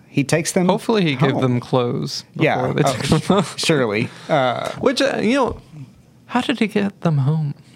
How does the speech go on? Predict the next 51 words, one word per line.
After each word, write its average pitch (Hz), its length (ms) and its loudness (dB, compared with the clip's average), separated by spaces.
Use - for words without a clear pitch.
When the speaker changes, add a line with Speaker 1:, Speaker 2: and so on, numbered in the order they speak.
Speaker 1:
I 117 100 2
don't 117 100 2
know. 101 280 0
I, 135 300 2
I - 20 2
do 151 180 2
have 147 140 4
Speaker 2:
Is 165 40 2
Speaker 1:
a 139 40 0
lot 135 160 4
Speaker 2:
he 208 60 4
Speaker 1:
of 214 80 4
Speaker 2:
on 214 80 2
the 214 80 4
Speaker 1:
questions 202 80 4
Speaker 2:
run 214 180 2
Speaker 1:
about 214 100 2
Speaker 2:
now? 220 260 2
Speaker 1:
this. - 180 -6
He - 140 0
Speaker 2:
Is 180 60 4
Speaker 1:
might 160 300 -2
be. - 80 0
Speaker 2:
<laughs> 180 100 0
Yeah, 190 120 4
the 165 120 2
jailer's 165 380 2
now 139 260 4
on 139 220 2
the 139 100 2
run. 135 400 2
Speaker 1:
Yeah. 139 220 0
Speaker 2:
<laughs> - 100 -4
We're 151 100 4
ready 147 320 0
to - 260 -12
go. - 200 -14
Speaker 1:
Right. 117 380 0
Um, 123 460 2
Speaker 2:
Anyways. 139 340 0
Speaker 1:
yeah, 180 320 2
Speaker 2:
Um, - 120 -6
Speaker 1:
but, 131 240 0
I 131 60 4
mean, 123 140 2
that's 135 180 0
what 143 180 2
he 147 80 2
does 113 340 0
is, 110 380 -4
uh, 117 340 -4